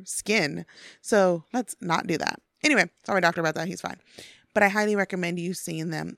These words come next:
They can recommend what S P F that you need to be wearing, 'cause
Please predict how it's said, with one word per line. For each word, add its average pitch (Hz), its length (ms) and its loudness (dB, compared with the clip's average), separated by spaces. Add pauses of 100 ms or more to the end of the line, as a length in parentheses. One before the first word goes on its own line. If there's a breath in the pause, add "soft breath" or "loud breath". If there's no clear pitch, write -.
(120)
They 190 180 -2
can 190 260 -4
recommend 180 380 -2
what 165 300 -2
S 175 180 -4
P 175 180 -4
F 175 160 -2
that 202 160 -8
you 175 280 -6
need 202 220 -6
to 220 100 -6
be 214 160 -8
wearing, 220 340 -4
'cause 185 260 -4